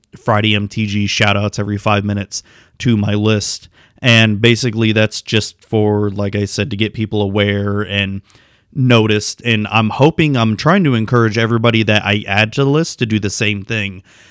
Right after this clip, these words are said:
You know, start doing their shout outs to other people as well, and just get more people out there spreading the word and all that. Um, like I said, I think we're, we have a decent amount of people,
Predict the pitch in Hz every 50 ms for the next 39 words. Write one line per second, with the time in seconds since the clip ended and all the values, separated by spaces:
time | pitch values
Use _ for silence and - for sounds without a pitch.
0 | _ _ _ - 135 113 110 101 - - - - - - 117 117 113 _ - 110
1 | 113 120 117 110 107 107 113 117 120 117 - - - 107 101 101 98 101 98 -
2 | - - - 104 101 104 95 - 107 104 98 - 98 95 95 95 90 101 110 110
3 | 110 107 107 104 107 104 _ _ - _ _ _ _ 127 110 107 98 110 104 98
4 | 107 110 117 - - 120 120 117 117 113 113 110 - 117 117 104 104 104 104 101
5 | 101 104 101 107 107 104 107 104 101 104 104 104 - - - - - - - -
6 | 107 107 107 110 110 107 101 104 104 101 104 104 104 107 98 98 104 - _ -
7 | _ _ _ _ _ - 110 104 101 98 98 95 95 92 92 92 - _ _ -
8 | _ _ _ _ _ - 120 117 117 117 117 117 113 107 - - _ _ _ _
9 | _ _ _ _ _ _ _ _ _ _ _ _ _ _ _ _ _ - - _
10 | _ - 139 127 123 123 123 113 135 127 120 113 120 120 - - 139 139 135 131
11 | 127 135 135 127 123 120 120 - 127 123 123 120 135 131 120 127 120 117 110 113
12 | 104 113 120 120 - 135 120 117 117 113 113 113 - 120 117 113 - 127 120 123
13 | 123 120 _